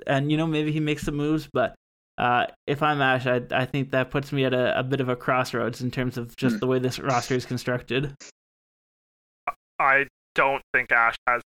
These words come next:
Speaker 3: the pieces to make that are needed. I think he needs to hope he gets healthy. Like, you know, Cody Bellinger's still in the I L. Dustin May has no arm. That's not gonna be fixed anytime soon. Uh, Eloy Jimenez, same,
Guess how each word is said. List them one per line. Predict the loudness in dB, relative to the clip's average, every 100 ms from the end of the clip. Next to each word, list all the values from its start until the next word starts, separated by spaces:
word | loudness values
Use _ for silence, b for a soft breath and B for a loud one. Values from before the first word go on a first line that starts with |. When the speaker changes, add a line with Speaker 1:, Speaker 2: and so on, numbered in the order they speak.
| -8
Speaker 3:
the | -6
pieces | -6 -6
to | -12 _ -6
make | -6 _ _ _ _ _ _ _ _
that | 2 4
are | 4
needed. | 2 4 6 4
I | 2 0
think | 0 -4 -6
he |
needs | -6 -6
to | -6 _ _ -6
hope | -6 -6 -12
he |
gets | -6
healthy. | -4 -4 -6 -10
Like, | -8 -10 _ _ _ _ _ _ _ -2
you |
know, | -2 -2 0
Cody | 0 2
Bellinger's | 4 2 2 -2 -4
still | -2 -2
in | 0
the |
I | 2 2
L. | 2 2 -2 -8 _ _ _ _
Dustin | -2 0 0
May | 4 4
has | 4 0 0
no | 0
arm. | 2 2 0 -4 _ _ _ _
That's | -6 -4
not | -6 -8 -14
gonna | -14 -6
be |
fixed | -6 -8 -16
anytime | -10 -10 -10 -8
soon. | -8 -8 _ _ _ _ _ _ _
Uh, | -4 -2 -2 -2 -6 _ _ _ -6
Eloy | 0 0
Jimenez, | 2 2 2 0 -2 -4
same, | -6